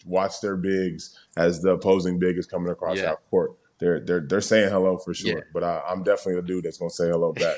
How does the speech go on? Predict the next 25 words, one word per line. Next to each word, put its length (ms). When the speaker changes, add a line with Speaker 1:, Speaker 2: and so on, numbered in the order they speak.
Speaker 1:
so. 180
Speaker 2:
<laughs> 220
I 140
imagine 480
if 260
I 100
could 220
see 240
you 320
in 100
that. 160
We 100
talked 220
about 160
you 140
seeking 480
contact, 500
wanting 380
contact, 540
like, 200
the 80
first 300
play, 240
and 80
then 120